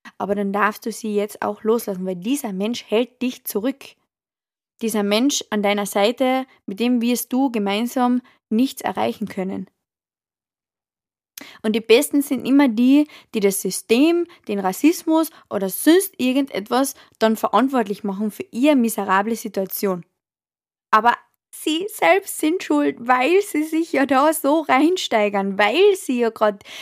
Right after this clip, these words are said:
dem anderen die Schuld geben für alles.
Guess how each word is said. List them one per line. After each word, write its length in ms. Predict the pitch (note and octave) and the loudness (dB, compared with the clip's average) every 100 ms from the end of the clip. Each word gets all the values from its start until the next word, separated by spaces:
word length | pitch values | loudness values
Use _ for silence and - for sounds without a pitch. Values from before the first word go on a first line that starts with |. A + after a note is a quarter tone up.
| - _ | -20 _
dem 240 | A#3 A3+ A3 | 0 0 2
anderen 600 | G3+ A3+ B3 G#3+ G3 G3 | 4 4 4 2 0 -2
die 100 | F#3+ | -2
Schuld 400 | - A3 G#3+ G3+ | -4 0 0 0
geben 260 | G3+ F#3 F#3 | -4 -4 -6
für 220 | - - | -8 -6
alles. 440 | F#3+ F#3+ F#3+ - | -6 -8 -12 -16